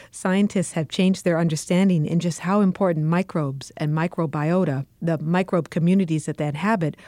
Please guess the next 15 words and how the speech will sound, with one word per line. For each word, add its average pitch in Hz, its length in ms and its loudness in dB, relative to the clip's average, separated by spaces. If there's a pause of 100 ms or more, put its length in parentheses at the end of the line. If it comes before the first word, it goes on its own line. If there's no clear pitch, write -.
(140)
are 180 180 0
to 190 120 -4
our 175 160 2
health, 170 460 -2 (160)
to 202 100 0
our 185 140 2
existence. 175 720 -2 (380)
In 165 120 0
fact, 190 300 -4
it's 151 220 -6
prompted 196 520 -2
a 156 40 0
redefinition 180 1000 -2
of - 160 -8
personhood. 151 680 -2